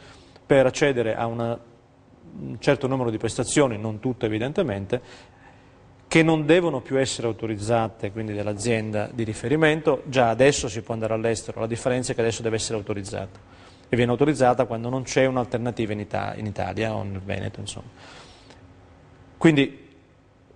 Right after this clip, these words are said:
può andare dovunque per fare molte prestazioni e viene rimborsato a posteriori. Quindi sì,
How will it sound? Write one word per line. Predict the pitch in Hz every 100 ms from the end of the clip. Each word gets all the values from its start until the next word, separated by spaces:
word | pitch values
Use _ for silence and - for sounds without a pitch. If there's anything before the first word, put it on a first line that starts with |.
| -
può | 135
andare | 123 120 117
dovunque | 131 170 196 190 175 170
per | -
fare | 110 135 113
molte | 127 135 131
prestazioni | 117 107 185 - 139 120 147
e | 175
viene | 139 135
rimborsato | 131 139 147 135 - 101 98 117 113 - -
a | 113
posteriori. | - 104 - 101 98 95 - - - - - - - _ _ - - - -
Quindi | 151 120
sì, | - 139 -